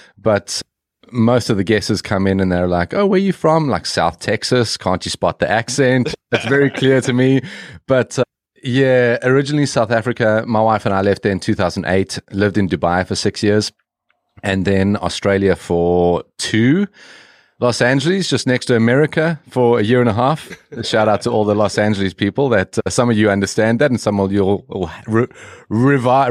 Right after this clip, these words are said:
Speaker 1: revel against that, uh, that comment. And then finally at home in Austin, Texas, where we, uh, very became U S citizens a couple of months ago.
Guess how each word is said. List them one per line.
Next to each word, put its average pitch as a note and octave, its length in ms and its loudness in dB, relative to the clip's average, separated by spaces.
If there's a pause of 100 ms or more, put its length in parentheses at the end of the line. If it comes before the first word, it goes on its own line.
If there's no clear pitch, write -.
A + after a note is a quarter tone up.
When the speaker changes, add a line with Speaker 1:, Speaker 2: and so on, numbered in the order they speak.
(120)
Speaker 1:
revel D3+ 320 4
against A2+ 460 0
that, G#2+ 340 -2
uh, - 160 -4
that A2 220 0
comment. D3 420 0 (300)
And C3+ 200 0
then D3 180 2
finally C#3+ 360 0
at A#2 100 0
home B2 240 2
in A2+ 80 0
Austin, G#2+ 300 -2
Texas, - 580 -4 (280)
where A2 260 2
we, G#2+ 380 2
uh, - 640 -12 (840)
very G#2 560 2 (280)
became F#2 720 0
U G2 240 0
S F2 100 -2
citizens F2 400 -2
a E2+ 60 -6
couple F2 220 -4
of E2+ 40 -4
months E2+ 240 -2
ago. D#2+ 220 0